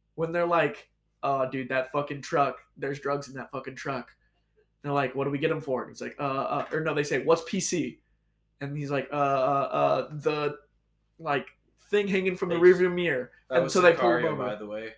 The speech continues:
Speaker 3: not End of Watch.
Speaker 1: Yes, it was End of Watch.
Speaker 3: Oh, well, they did, they did
Speaker 2: With
Speaker 3: that in, they did that in Sicario, too.
Speaker 2: Oh,
Speaker 1: Where they,
Speaker 2: yeah,
Speaker 1: they need
Speaker 2: that's
Speaker 1: a
Speaker 2: End
Speaker 1: reason
Speaker 2: of
Speaker 1: to pull
Speaker 2: Watch.
Speaker 1: him
Speaker 3: Yeah, they
Speaker 1: over,
Speaker 3: just
Speaker 1: and it's
Speaker 3: need,
Speaker 1: like,
Speaker 2: uh,
Speaker 1: the,
Speaker 3: they just need,
Speaker 1: any
Speaker 3: yeah,
Speaker 1: vehicle.
Speaker 3: anything. It
Speaker 2: That's
Speaker 3: was like
Speaker 2: with
Speaker 3: an air
Speaker 2: Gyllenhaal?
Speaker 3: freshener hanging
Speaker 1: Yep.
Speaker 3: from the mirror.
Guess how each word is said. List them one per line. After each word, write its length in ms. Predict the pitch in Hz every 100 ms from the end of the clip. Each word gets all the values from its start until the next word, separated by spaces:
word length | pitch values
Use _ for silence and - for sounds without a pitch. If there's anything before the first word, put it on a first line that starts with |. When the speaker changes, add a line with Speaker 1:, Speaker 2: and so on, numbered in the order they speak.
| -
Speaker 3:
not 180 | 110 104
End 140 | 107
of 100 | 107
Watch. 420 | 110 113 117 -
Speaker 1:
Yes, 140 | 165 185
it 100 | 208
was 200 | 220 165
End 100 | 135
of 100 | 120
Watch. 440 | 113 107 - -
Speaker 3:
Oh, 220 | 104 98 98
well, 100 | 107
they 100 | 117
did, 260 | 131 131 - - -
they 60 | 123
did 100 | 131
Speaker 2:
With 80 |
Speaker 3:
that 200 | 147 147
in, 80 | 123
they 120 | 131
did 140 | 135 139
that 140 | 135
in 40 | 123
Sicario, 640 | 123 - 117 110 110 104
too. 320 | - 117 113 -
Speaker 2:
Oh, 100 | -
Speaker 1:
Where 60 | 180
they, 180 | 185 175
Speaker 2:
yeah, 80 | 165
Speaker 1:
they 140 | 165
need 80 | 165
Speaker 2:
that's 80 | 160
Speaker 1:
a 20 |
Speaker 2:
End 80 | 156
Speaker 1:
reason 240 | 156 156
Speaker 2:
of 60 | 156
Speaker 1:
to 40 |
pull 100 | 160
Speaker 2:
Watch. 100 | 143
Speaker 1:
him 80 | 135
Speaker 3:
Yeah, 60 | 151
they 40 |
Speaker 1:
over, 20 |
Speaker 3:
just 80 | 196
Speaker 1:
and 80 | 190
it's 100 | 175
Speaker 3:
need, 60 | 175
Speaker 1:
like, 80 |
Speaker 2:
uh, 160 | - 170
Speaker 1:
the, 80 | 190
Speaker 3:
they 140 | 156
just 200 | 160 165
need, 80 | 170
Speaker 1:
any 200 | 214 262
Speaker 3:
yeah, 200 | 240 131
Speaker 1:
vehicle. 280 | 113 - 170
Speaker 3:
anything. 500 | 165 165 147 - 127 120
It 60 |
Speaker 2:
That's 120 | 139
Speaker 3:
was 120 | 147 156
like 120 | 147
Speaker 2:
with 120 | 135
Speaker 3:
an 40 |
air 160 | 131 135
Speaker 2:
Gyllenhaal? 240 | 131 147
Speaker 3:
freshener 280 | 135 135 117
hanging 300 | - 131 127 151
Speaker 1:
Yep. 120 | 160
Speaker 3:
from 60 | 120
the 200 | 113 107
mirror. 320 | 110 113 110